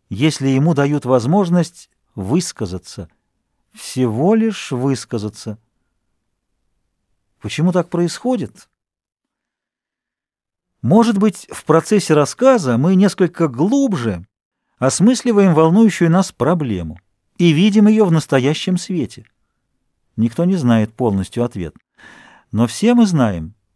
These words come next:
что если выговориться, облегчить душу, то сразу становится легче. Итак, как только у вас возникнет эмоциональная проблема,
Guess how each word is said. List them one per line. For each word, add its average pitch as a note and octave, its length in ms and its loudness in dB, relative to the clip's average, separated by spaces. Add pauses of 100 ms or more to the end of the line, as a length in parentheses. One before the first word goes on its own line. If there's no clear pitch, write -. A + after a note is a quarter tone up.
(120)
что - 180 -6
если C#3+ 300 2
выговориться, C3+ 760 -2 (400)
облегчить C3+ 720 -2
душу, E3+ 520 -4 (840)
то A2 120 -4
сразу A3 380 0
становится F#3 520 -2
легче. A2 420 -6 (1500)
Итак, A2 480 -2
как - 220 -4
только A3+ 340 -2
у D3 80 2
вас D3+ 220 2
возникнет A#2 600 -2
эмоциональная B2 680 0
проблема, G#2 560 -4